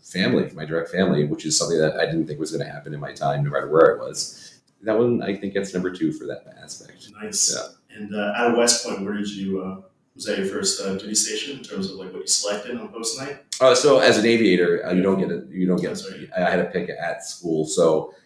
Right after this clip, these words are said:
Speaker 1: I first had to, I, you know, I got aviation, so I was
Speaker 2: Yeah.
Speaker 1: excited. Then you pick your aircraft once you're in flight school. And then once that happens, then they open up the list of where you can go because it's linked.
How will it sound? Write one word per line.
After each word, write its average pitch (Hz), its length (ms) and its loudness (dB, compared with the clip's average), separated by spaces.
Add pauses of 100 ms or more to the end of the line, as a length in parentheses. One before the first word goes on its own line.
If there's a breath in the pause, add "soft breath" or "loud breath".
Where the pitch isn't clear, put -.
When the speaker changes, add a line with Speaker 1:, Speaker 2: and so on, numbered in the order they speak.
(220 loud breath)
Speaker 1:
I 85 480 4
first 139 460 6
had 98 280 6
to, 85 680 2 (200)
I, 92 120 -2
you 104 100 0
know, 82 80 2
I 85 60 0
got 85 120 2
aviation, 90 540 2
so 82 120 -8
I - 20 -2
was 78 80 -4
Speaker 2:
Yeah. 78 60 -4
Speaker 1:
excited. 76 440 -2
Then 104 160 6
you 107 140 4
pick 104 160 -4
your - 120 -10
aircraft 80 540 0
once 82 260 2
you're 78 120 2
in 90 180 -2
flight 65 260 -8
school. - 440 -8 (340 soft breath)
And 104 80 2
then 107 160 10
once 110 220 8
that 120 260 10
happens, 90 640 4 (120)
then 87 300 0
they 80 120 0
open 76 200 -4
up 71 160 -6
the 69 60 -6
list 71 180 -4
of 71 140 -6
where 67 100 0
you 62 140 -6
can 73 100 -4
go 62 220 -2
because 65 260 -12
it's - 180 -12
linked. 62 360 -10